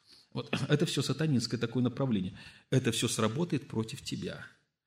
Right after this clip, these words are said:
Ты сам себя уничтожишь. Ну, другими словами. Сегодня что сатана не делает, он все делает против себя. И Бог это попустил.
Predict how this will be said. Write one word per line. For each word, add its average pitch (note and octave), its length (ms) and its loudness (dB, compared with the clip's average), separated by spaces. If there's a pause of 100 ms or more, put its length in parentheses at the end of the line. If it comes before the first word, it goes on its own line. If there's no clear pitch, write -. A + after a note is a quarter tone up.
(380)
Ты C3 120 2
сам D#3+ 320 2
себя A#2 280 -2
уничтожишь. - 760 -6 (1900)
Ну, C3+ 160 4
другими A#2 360 6
словами. A#2 500 0 (1160)
Сегодня D3+ 460 8
что C#3+ 140 0
сатана B2+ 360 2
не A#2+ 140 4
делает, C#3+ 360 4
он B2 140 4
все E3+ 320 4
делает D3+ 320 4
против C3+ 300 -2
себя. A2+ 260 0
И C3 140 2
Бог C#3 280 6
это D3 200 2
попустил. B2+ 680 -4